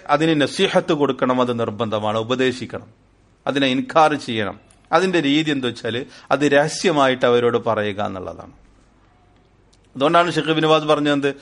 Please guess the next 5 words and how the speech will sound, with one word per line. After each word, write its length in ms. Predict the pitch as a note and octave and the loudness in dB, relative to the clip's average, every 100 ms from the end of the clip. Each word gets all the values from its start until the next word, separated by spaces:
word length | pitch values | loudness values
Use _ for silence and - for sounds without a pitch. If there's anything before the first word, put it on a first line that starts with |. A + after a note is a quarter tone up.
| - - C3+ | -18 -4 2
അവര് 200 | E3+ A3 | 2 2
സുന്നത്ത് 460 | G#3 F#3 G#3 G#3+ | -2 0 2 2
മനസ്സിലാക്കേണ്ട 640 | G#3 F3+ E3+ G3+ F#3 F#3+ F3 | 2 2 2 2 2 2 0
രൂപത്തിൽ 400 | F3 E3 D#3+ E3+ | 2 2 0 0
മനസ്സിലാക്കിയിട്ടില്ല. 840 | D#3 C#3+ E3+ E3+ D#3+ D#3+ C#3 E2 | -2 0 0 0 0 0 0 0